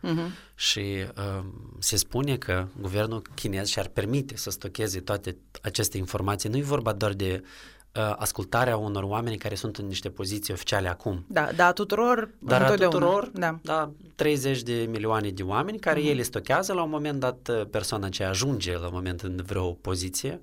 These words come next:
Speaker 1: Mhm.
Speaker 2: și ei pot să folosească această informație pentru a șantaja, mm, persoana.
Speaker 1: Înțeleg, înțeleg.
Speaker 2: Cât
Speaker 1: Interesant.
Speaker 2: de, cât de valide,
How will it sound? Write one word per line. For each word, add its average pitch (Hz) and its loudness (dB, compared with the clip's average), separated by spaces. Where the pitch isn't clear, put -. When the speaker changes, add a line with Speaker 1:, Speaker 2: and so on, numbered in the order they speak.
Speaker 1:
Mhm. 202 0
Speaker 2:
și 175 -2
ei 135 2
pot 135 0
să - -2
folosească 104 0
această 95 -4
informație 107 -4
pentru 98 -4
a 95 2
șantaja, 92 -2
mm, 90 -10
persoana. 87 -4
Speaker 1:
Înțeleg, 165 -2
înțeleg. - -4
Speaker 2:
Cât - -8
Speaker 1:
Interesant. 214 4
Speaker 2:
de, 147 6
cât 151 -2
de 143 4
valide, 123 0